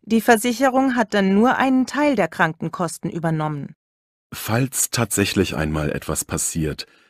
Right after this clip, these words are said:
Speaker 2: gibt es Fristen, binnen derer man den Fall der Versicherung melden muss?
Speaker 1: Ja, die gibt es. Aber noch wichtiger ist, dass die Fachkraft für Arbeitssicherheit,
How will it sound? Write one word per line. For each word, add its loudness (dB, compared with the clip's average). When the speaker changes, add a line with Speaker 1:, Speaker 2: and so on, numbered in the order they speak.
Speaker 2:
gibt -6
es 2
Fristen, 0
binnen 4
derer 0
man 0
den -4
Fall -4
der -2
Versicherung -4
melden -6
muss? -6
Speaker 1:
Ja, 6
die -2
gibt -4
es. -10
Aber 6
noch 4
wichtiger -2
ist, -6
dass -2
die -4
Fachkraft -4
für -4
Arbeitssicherheit, 0